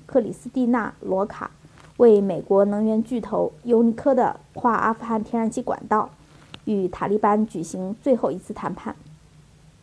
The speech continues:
罗卡说：“接受我们给你们铺满地毯的黄金吧，不然的话，我们将用地毯式轰炸将你们埋葬。”几乎在同时，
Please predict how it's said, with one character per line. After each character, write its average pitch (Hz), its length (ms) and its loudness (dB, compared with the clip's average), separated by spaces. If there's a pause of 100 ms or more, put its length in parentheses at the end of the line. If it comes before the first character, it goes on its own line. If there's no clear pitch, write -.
(500)
罗 202 120 4
卡 202 200 -2
说 208 280 2 (440)
：“接 294 200 4
受 294 200 6
我 202 100 6
们 185 160 -4
给 196 140 2
你 226 120 2
们 190 240 -10
铺 269 200 2
满 233 240 2 (500)
地 254 140 -2
毯 - 180 -6
的 - 80 -8
黄 208 260 -2
金 247 220 4
吧， - 140 -2 (500)
不 220 100 2
然 190 200 4
的 208 80 0
话， 220 300 0 (240)
我 202 60 -4
们 196 140 -2
将 254 240 4
用 226 280 2 (100)
地 262 100 0
毯 208 200 -8
式 - 100 -18
轰 262 220 4
炸 262 180 -2 (180)
将 233 240 2
你 190 60 -4
们 - 100 -8
埋 - 240 -8
葬。” 214 180 -6 (840)
几 247 140 0
乎 240 180 2
在 233 140 2
同 190 260 -6
时， 185 380 -4